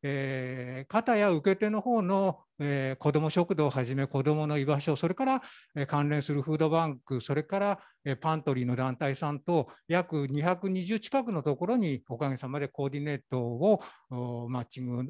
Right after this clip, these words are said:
のさせていただくことができました。まあ、こんなような、こう、活動をしているということで、あの、引き続きまた企業さんの方からいろんな情報をお寄せいただきながら、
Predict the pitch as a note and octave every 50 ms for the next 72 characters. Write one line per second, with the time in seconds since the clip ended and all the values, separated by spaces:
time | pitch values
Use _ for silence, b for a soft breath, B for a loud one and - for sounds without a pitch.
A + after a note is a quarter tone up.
0 | G3+ G3 D#3 F#3+ F#3 D3+ D3 B2+ - B2+ - C3+ - C#3 C3+ C3 C3 C3 A#2+ -
1 | C#3 - C#3+ B2+ A2+ A2 G#2+ G#2 A2+ A2 - B2+ A#2+ G2+ - - - - G3 G3+
2 | F#3+ - G3 G3 G3+ A3 A#3 A#3+ A3+ F3 - - C#3 B2 - C3 A#2+ - C#3 C#3+
3 | C#3+ C#3+ - - D#3+ D3 D3+ D3 D#3+ D#3+ D3 E3 E3 G#3+ G#3+ G#3 F#3 C#3+ B B
4 | B B B B B B C#3+ C3 C3 C3 C3+ B2+ C3 B2+ B2+ B2+ B2+ B2+ C3 C3
5 | C3 - - C3+ B2 D3 C3+ C#3 C3+ - C#3+ C3+ C3 - C#3 - - D#3+ D3+ C#3+
6 | C3 C3 B2+ B2 B2 - - F#3 F3+ F3+ - F#3+ G3+ F#3+ E3 C#3 C#3+ C3+ C3 C3+
7 | B2+ A#2 C#3 C3+ C3+ B2 C#3+ C3+ C3+ C#3 C3 - D3 B2+ D#3+ D3+ D3 D#3 D3+ E3+
8 | E3 E3 E3+ E3+ F3 F3+ F#3+ F3+